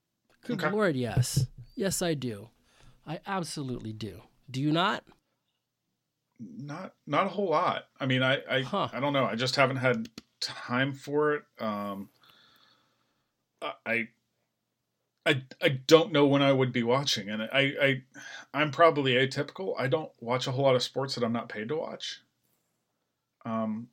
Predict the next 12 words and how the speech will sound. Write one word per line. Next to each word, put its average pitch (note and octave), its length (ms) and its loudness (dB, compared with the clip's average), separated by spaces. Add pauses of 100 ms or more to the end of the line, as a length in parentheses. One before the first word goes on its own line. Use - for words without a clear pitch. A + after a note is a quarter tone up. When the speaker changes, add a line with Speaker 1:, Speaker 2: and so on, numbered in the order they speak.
Speaker 2:
I D#3 100 8
love C3+ 320 4
baseball. D#3 600 -2 (180)
I'm A2+ 320 -4 (140)
writing B2 320 0
some A2+ 400 -4 (440)
sappy A#2+ 400 -4
shit B2 260 0
about B2 200 2
it B2+ 100 0
right A#2 200 -2
now, B2+ 380 -4